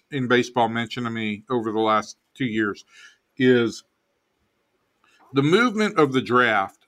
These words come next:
to the middle of July, where it's just two weeks ahead of the trade deadline, kinda slows the trade deadline down early because so many evaluators and so many special assistants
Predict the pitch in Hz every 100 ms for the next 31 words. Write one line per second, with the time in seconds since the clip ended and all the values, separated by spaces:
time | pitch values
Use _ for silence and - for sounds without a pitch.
0 | _ - 127 123 143 151 - 131 117 117
1 | 123 131 - _ _ _ _ 127 131 120
2 | - 135 - - 160 147 - 120 127 127
3 | 107 - 120 123 127 127 127 131 131 -
4 | - _ _ _ - 196 247 233 - 135
5 | 151 151 143 131 - 131 135 143 139 139
6 | 143 139 139 139 139 120 127 139 165 -
7 | 131 131 127 117 - - - 165 190 185
8 | 156 123 123 139 143 143 147 139 - 123
9 | - 143 143 123 - 123 - 113 - 127
10 | 127 139 131